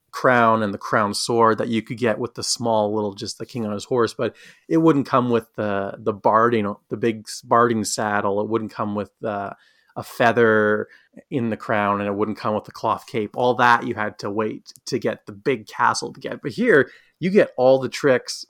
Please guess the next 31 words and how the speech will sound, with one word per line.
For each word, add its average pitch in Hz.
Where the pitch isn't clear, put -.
in 139
the 135
small 139
set, -
which 131
is, 120
I, 127
I 123
find 123
is, 120
it's 117
really 117
nice 135
and 120
was 110
really 120
nice 120
for 196
us -
'cause 113
we 117
actually 113
got 113
to -
have, 117
like, 113
a 107
kitted 120
out 120
bad 151
guy 107